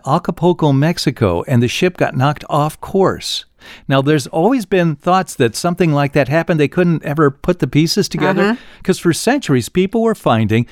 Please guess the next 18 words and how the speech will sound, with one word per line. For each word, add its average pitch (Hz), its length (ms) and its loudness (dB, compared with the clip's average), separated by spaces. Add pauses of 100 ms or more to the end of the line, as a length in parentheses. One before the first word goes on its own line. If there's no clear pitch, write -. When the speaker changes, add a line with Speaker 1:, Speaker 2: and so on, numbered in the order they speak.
(260)
Speaker 1:
pieces 170 500 0
of 143 180 -2
pottery 160 480 2
shards 98 460 0
that 123 180 -2
were 165 140 2
Chinese 156 640 0
Speaker 2:
Uh-huh. 185 460 0
Speaker 1:
and 160 160 0
little 170 200 2
markings 139 560 2
on 123 200 0
things 139 300 0
that 127 120 2
were 117 140 0
from 117 320 -2
beeswax 131 600 0
containers. 127 720 0